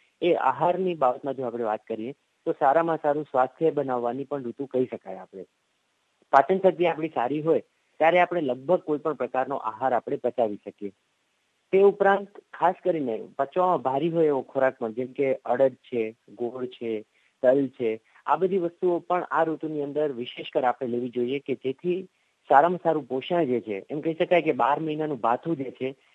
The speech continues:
એ આપણે આ ઋતુની અંદર એકઠું કરી શકીએ. હવે જ્યારે આપણે વાનગીઓની વાત કરીએ છીએ ત્યારે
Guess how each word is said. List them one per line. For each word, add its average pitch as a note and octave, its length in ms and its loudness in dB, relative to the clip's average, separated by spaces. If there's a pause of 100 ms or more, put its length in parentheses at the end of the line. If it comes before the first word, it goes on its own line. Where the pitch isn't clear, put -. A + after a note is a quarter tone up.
(120)
એ D#3+ 60 4
આપણે D3+ 280 4
આ C#3+ 100 6
ઋતુની B2+ 380 -6
અંદર A#2 300 -6
એકઠું C3 280 -4
કરી G2+ 260 -4
શકીએ. G#2 300 -12 (520)
હવે G3+ 460 2 (100)
જ્યારે D3+ 320 0
આપણે F#3 480 0
વાનગીઓની D3 480 -2
વાત C3+ 260 4
કરીએ A#2 200 -4
છીએ G2 180 -16 (440)
ત્યારે D#3+ 380 4